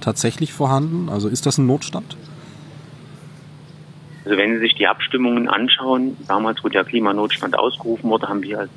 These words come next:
Speaker 2: C D U ja Nein gesagt.
Speaker 1: Mhm.
Speaker 2: Ähm, wir wissen, dass wir uns mit Klima beschäftigen müssen und dass das wichtig ist, das Thema, ähm, zu beachten.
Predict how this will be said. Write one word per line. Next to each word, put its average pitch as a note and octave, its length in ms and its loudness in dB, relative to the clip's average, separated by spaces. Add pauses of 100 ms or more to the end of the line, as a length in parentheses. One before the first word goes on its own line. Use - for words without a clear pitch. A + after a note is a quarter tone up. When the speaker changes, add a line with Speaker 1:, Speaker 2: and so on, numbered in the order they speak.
(120)
Speaker 2:
C G2 60 -4
D F2+ 120 -2
U F#2 120 -4
ja F2 120 0
Nein D#2 280 -8
gesagt. D2 300 -14 (360)
Speaker 1:
Mhm. G2+ 260 -2 (1080)
Speaker 2:
Ähm, G2+ 220 -8 (160)
wir G2 140 4
wissen, G2+ 360 2 (340)
dass G2 180 -6
wir G2+ 280 -2
uns F#2 260 -4
mit - 220 -10
Klima A2 360 2
beschäftigen G2 600 -2
müssen B2 280 -2
und A#2 200 0
dass G2 160 2
das G2 120 0 (180)
wichtig G#2+ 340 -2
ist, G#2 160 -6
das F#2+ 100 -8 (120)
Thema, F#2+ 320 0 (220)
ähm, F2 240 -6
zu - 80 -18
beachten. - 460 -2